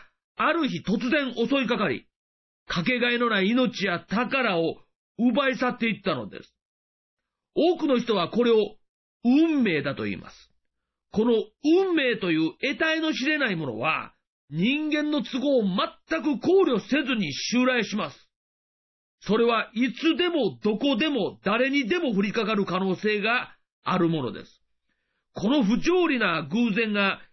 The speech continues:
いつ何時やってくるやもしれないと思うと、人は不安にならざるを得ません。これを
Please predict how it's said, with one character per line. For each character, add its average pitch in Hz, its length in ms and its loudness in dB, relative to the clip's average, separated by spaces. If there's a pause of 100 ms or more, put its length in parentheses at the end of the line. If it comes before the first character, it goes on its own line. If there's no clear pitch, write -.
(240)
い 196 160 0
つ 349 180 0
何 262 280 0
時 285 240 0
や 349 120 0
っ - 80 -16
て 359 140 0
く 285 100 2
る 285 80 2
や 247 120 2
も 208 100 0
し 214 160 -4
れ 311 140 0
な 285 100 2
い 190 80 -2
と 180 80 -4
思 170 160 -2
う 143 60 -8
と、 165 280 -2 (340)
人 - 260 0
は 202 380 0 (260)
不 214 160 2
安 226 160 0
に 240 100 2
な 214 140 2
ら 220 120 0
ざ 220 120 -2
る 214 160 0
を 196 80 2
得 190 100 0
ま 180 80 -2
せ 170 100 -2
ん。 123 240 -6 (880)
こ 226 160 0
れ 220 100 4
を 240 240 0